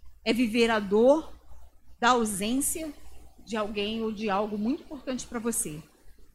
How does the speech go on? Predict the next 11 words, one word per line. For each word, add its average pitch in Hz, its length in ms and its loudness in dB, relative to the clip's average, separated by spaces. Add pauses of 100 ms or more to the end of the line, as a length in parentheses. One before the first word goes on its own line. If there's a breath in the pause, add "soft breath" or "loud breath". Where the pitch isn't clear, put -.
(340)
E 247 80 6
a - 20 8
gente 269 240 0
não 285 180 4
pode 254 380 6
medir 262 720 4 (720)
a 226 140 2
dor, 277 520 2 (460)
né, 240 360 0
de 262 260 2
ninguém. 247 520 0